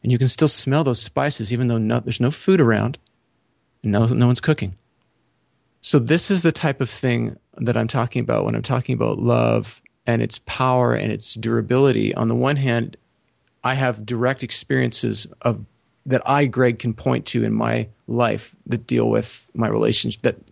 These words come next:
are the basis for my relationship with God, that prompt these feelings of being in love. These feelings, if you like, are in some senses, the word I've used here is poetic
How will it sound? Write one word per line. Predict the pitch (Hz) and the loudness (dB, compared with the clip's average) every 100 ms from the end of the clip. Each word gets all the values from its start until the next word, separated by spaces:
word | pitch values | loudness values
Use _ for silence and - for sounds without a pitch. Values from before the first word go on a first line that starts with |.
| - | -8
are | - | -2
the | 139 | 0
basis | 110 165 - 147 | 2 2 2 -2
for | - | -2
my | 131 | -2
relationship | 113 113 110 113 120 | 0 0 -2 -4 -6
with | 113 | -8
God, | - 76 - _ _ - - | -2 0 0 _ _ -16 -10
that | - | -8
prompt | - 170 165 | -2 0 0
these | 147 123 | -2 -6
feelings | - 160 151 117 | 0 0 2 2
of | 120 | 0
being | - 127 127 | 2 2 2
in | 107 | 2
love. | 107 107 98 - _ _ _ _ _ _ _ _ _ _ - - | 2 2 0 -4 _ _ _ _ _ _ _ _ _ _ -20 -4
These | 131 123 | 0 2
feelings, | - 185 185 107 120 - | 2 4 4 2 -2 -6
if | - - | -6 -4
you | 123 | 0
like, | 113 107 - _ _ - - - - - | 0 -2 -6 _ _ -20 -20 -20 -20 -6
are | 127 131 | 0 2
in | 131 | 2
some | 123 143 147 | 2 0 0
senses, | 135 120 123 110 - - - - - - - - | 0 0 0 -2 -2 -4 -8 -12 -20 -20 -20 -12
the | 113 113 | -2 2
word | 117 | 2
I've | 113 113 | 2 0
used | 107 - | -4 -2
here | 135 | 0
is | 120 | 0
poetic | - 147 135 131 - - | 0 0 2 0 -6 -12